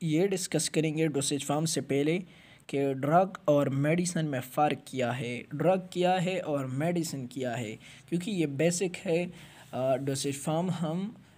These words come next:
अ, स-, मतलब सबसे पहले हम ड्रग और मेडिसिन के फ़र्क के बारे में डिस्कस करेंगे, फिर हम डोसेज फॉर्म के बारे में डिस्कस करेंगे। ड्रग जो होता है only एपीआई,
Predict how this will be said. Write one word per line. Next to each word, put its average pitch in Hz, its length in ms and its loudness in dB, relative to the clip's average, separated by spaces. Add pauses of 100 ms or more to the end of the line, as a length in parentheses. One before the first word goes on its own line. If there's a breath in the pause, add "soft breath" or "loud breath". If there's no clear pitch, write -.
(140)
अ, 131 160 0
स-, - 260 -6 (340)
मतलब 151 600 -2 (220)
सबसे - 440 -2
पहले 175 300 2
हम 147 260 0
ड्रग 160 280 4 (120)
और 143 200 2
मेडिसिन 180 520 0
के 175 280 0
फ़र्क 190 440 6
के 208 100 4
बारे 196 220 6
में 196 140 0
डिस्कस 196 380 0
करेंगे, 208 420 0 (400 loud breath)
फिर 190 160 8
हम 165 300 4
डोसेज 127 320 -2
फॉर्म 123 260 -2
के 120 100 -6
बारे 117 220 -2
में 113 160 -6
डिस्कस 120 360 -8
करेंगे। 117 400 -6 (1400 loud breath)
ड्रग 220 300 12
जो 233 160 4
होता 226 300 6
है 220 200 4
only 202 480 2 (140)
एपीआई, 160 800 4